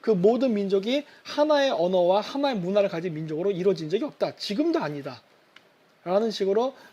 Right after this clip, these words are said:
그러한 주장을 많이 하지만 안타깝게도 우리나라 사람들이 유라시아를 거의 안 가봤습니다. 가봐야 관광으로 가고 그러다 보니까 그 유목민족의 문화와 풍습을 제대로 이해를 못해요.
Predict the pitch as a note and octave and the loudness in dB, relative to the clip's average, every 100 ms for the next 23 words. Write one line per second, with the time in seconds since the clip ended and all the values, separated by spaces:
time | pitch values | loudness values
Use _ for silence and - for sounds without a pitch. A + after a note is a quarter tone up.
0 | - F#3+ G#3+ F#3+ F#3 G3 E3+ C#3+ F3 F3 | -2 4 4 2 0 2 2 -2 -4 -6
1 | G3+ E3+ G3 C#3+ D3 F#3+ A#3+ G#3 - F3 | -6 -2 -2 -2 -6 -4 -2 -2 -2 2
2 | A3 C#3+ A#2 _ - - _ - G#3+ D4 | 2 2 -6 _ -20 -20 _ -4 2 4
3 | C4+ B3 A#3 G#3+ F#3+ E3 F3 D3+ A#2+ C3+ | 4 2 -2 -2 -2 -2 -2 -4 -8 -4
4 | G3+ C4 - G#3+ G3+ F3+ G#3 C#3 G3+ B3 | 2 2 2 0 0 0 -2 -2 -2 -4
5 | - D3 C3+ B2 - _ _ _ - E3 | -6 -12 -14 -16 -20 _ _ _ -8 -2
6 | F#3+ A3+ A#3+ A#3+ D#3+ F#3 G3 E3 D3+ C3+ | 4 4 4 0 -6 -4 -4 -4 -8 -10
7 | B2+ B2 _ _ _ - A3 A3+ F3+ F3 | -14 -20 _ _ _ -4 2 2 2 -4
8 | F3+ G#3 C#3 - - _ A3 E3+ A3+ D4 | -2 -2 -2 -14 -20 _ -6 0 2 2
9 | C#4 C4 B3 A3+ A#3 F3 F3+ A#3 A3 G#3 | 2 0 0 2 0 0 0 2 2 0
10 | A3 F#3 G#3 A3+ D#3 E3+ A#3 E3 F3+ A3+ | -2 -6 -4 -4 -2 2 2 2 -2 -2
11 | D#3 - A3 E3+ | -6 -6 -6 -6